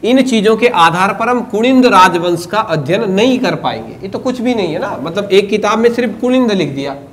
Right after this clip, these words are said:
एक अभिलेख में कुलिंद लिखा है, क्या पता है, बस यहां से तो सिर्फ इतना पता चल रहा है कि इस राजवंश का यहां पर अस्तित्व था, इससे ज्यादा कुछ भी नहीं मिल रहा है।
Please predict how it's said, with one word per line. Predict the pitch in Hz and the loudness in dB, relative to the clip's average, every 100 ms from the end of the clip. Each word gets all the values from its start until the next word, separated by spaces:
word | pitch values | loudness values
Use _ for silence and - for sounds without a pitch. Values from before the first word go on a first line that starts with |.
| - - - - - | -20 -20 -20 -20 0
एक | 190 | 2
अभिलेख | 202 208 220 226 | 2 4 4 4
में | 240 233 | 4 4
कुलिंद | 240 254 226 | 2 2 2
लिखा | 185 156 | 0 0
है, | 147 | -2
क्या | 151 180 | 0 -2
पता | 170 170 | -2 -2
है, | 180 | -2
बस | 196 180 | 0 0
यहां | 170 196 | 0 0
से | 220 | -2
तो | 233 | -4
सिर्फ | 226 247 226 | -4 -2 -2
इतना | 175 175 208 | -4 0 0
पता | 208 196 | 2 0
चल | 185 175 | 0 0
रहा | 151 156 | 2 2
है | 185 262 - - - | 2 0 -8 -18 -10
कि | 190 - | -8 -2
इस | 240 - | -2 0
राजवंश | 185 170 165 165 160 175 196 185 - - | 2 4 4 0 -2 0 -2 -6 -16 -6
का | 175 247 294 - | 0 2 0 -2
यहां | 165 160 | 0 0
पर | 160 220 | 2 0
अस्तित्व | 175 156 175 165 196 | -2 -4 -6 -6 -2
था, | 214 - - | 0 -2 -4
इससे | 151 185 | -6 -2
ज्यादा | 180 180 | 0 0
कुछ | 202 240 | -2 -4
भी | 226 | -4
नहीं | 247 | -2
मिल | 233 226 | -2 -4
रहा | 214 | -8
है। | - - | -12 -20